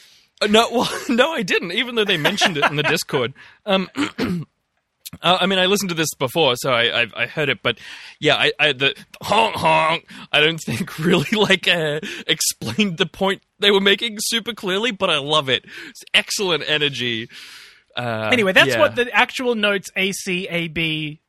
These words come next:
Speaker 2: sound like when
Speaker 1: Yeah,
Speaker 2: played
Speaker 1: but
Speaker 2: in
Speaker 1: down,
Speaker 2: sequence.
Speaker 1: like, two octaves from where you were playing. And it,
Speaker 2: Sure,
Speaker 1: and a
Speaker 2: look,
Speaker 1: very different
Speaker 2: it's a
Speaker 1: timbre.
Speaker 2: different, it's a different creative interpretation.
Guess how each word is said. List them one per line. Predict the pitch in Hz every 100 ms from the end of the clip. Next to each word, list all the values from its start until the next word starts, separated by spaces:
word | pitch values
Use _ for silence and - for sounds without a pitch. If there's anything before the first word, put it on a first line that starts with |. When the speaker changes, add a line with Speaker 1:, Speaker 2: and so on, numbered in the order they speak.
| _ _ -
Speaker 2:
sound | 185 160 151
like | 143 147 - -
when | 190 233
Speaker 1:
Yeah, | 220
Speaker 2:
played | 160
Speaker 1:
but | 220
Speaker 2:
in |
Speaker 1:
down, | 220 226 233
Speaker 2:
sequence. | 220 208
Speaker 1:
like, | 185 -
two | - 175
octaves | 214 - 151 139 147
from | 156 135
where | 139
you | 131
were | 120
playing. | 117 156 202 -
And | 156 170
it, | _ -
Speaker 2:
Sure, | - 403 277
Speaker 1:
and | -
a |
Speaker 2:
look, | 349
Speaker 1:
very | 277 311
different | 302 190
Speaker 2:
it's | 330
a | 202
Speaker 1:
timbre. | 175 196
Speaker 2:
different, | 427 359 -
it's | - 285 330
a |
different | 247 311 330 285
creative | - 254 240 220
interpretation. | 208 214 196 - 170 160 - 139